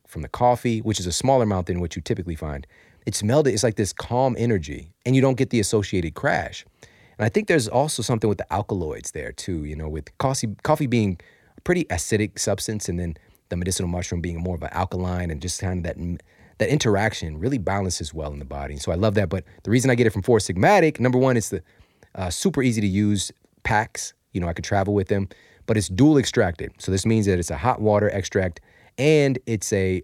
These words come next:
alcohol extract so that you can actually get all of these medicinal properties and nutrients,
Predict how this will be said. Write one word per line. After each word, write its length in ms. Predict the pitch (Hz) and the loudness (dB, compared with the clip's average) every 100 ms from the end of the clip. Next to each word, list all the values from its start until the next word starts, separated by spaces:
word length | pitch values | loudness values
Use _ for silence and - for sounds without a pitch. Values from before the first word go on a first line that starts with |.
| - | 0
alcohol 360 | 135 117 110 92 | 0 2 0 0
extract 480 | 85 - 76 60 | -4 -6 -6 -6
so 100 | - | -4
that 120 | 87 - | -4 -4
you 40 | |
can 100 | 87 | -6
actually 260 | 95 - 95 | -6 -4 -4
get 240 | 80 120 - | -2 -4 -2
all 220 | 101 98 | -2 0
of 80 | 92 | -2
these 220 | 92 87 | -2 -2
medicinal 340 | 87 92 82 | -4 -4 -6
properties 760 | 73 101 101 85 76 65 73 - _ - - - | -4 -2 -2 -4 -8 -8 -10 -14 _ -20 -20 -8
and 100 | 87 | 0
nutrients, 560 | 101 151 - 85 73 | 4 4 2 -2 -4